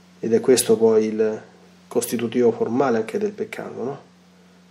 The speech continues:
Dove è l'oggetto del nostro amore?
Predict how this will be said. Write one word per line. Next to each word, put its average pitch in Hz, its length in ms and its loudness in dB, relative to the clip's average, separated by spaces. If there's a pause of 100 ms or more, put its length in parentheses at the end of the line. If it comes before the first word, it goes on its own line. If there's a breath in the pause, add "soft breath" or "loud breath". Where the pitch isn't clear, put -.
(640)
Dove 156 560 8
è 175 140 4
l'oggetto 151 520 0
del 120 140 -2
nostro 143 320 -4
amore? 175 240 -4